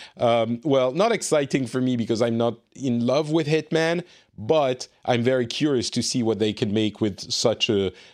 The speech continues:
an appealing license as, as James Bond. And it's a smallish developer. I hope they don't make,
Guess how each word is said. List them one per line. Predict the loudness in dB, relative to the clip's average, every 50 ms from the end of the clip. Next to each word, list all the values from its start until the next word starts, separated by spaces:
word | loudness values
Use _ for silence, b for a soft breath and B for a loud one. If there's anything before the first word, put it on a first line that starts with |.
| B B
an | -2 0 0
appealing | 0 -2 -4 -6 -2 0 0 2 0 0 2
license | 2 2 2 0 0 -4 -4 -2 -2
as, | -2 -2 -2 -2 -6
as | -4 -2 -2 -4 -2
James | -2 -2 -2 -2 -4 -6
Bond. | -6 -6 -6 -4 -6
And | -4 -2 -2
it's | -2 -2 -4
a | -6
smallish | -8 -8 -10 -4 -2 0 0 2 0 0 -2 -2 -2
developer. | 0 0 2 0 0 0 -2 -2 -4 B B B -2
I | 0 2
hope | 2 0 2 0
they | 0 0
don't | 2 0 0 0 -2 -2
make, | 0 0 0 0 -2 -4 -6 -18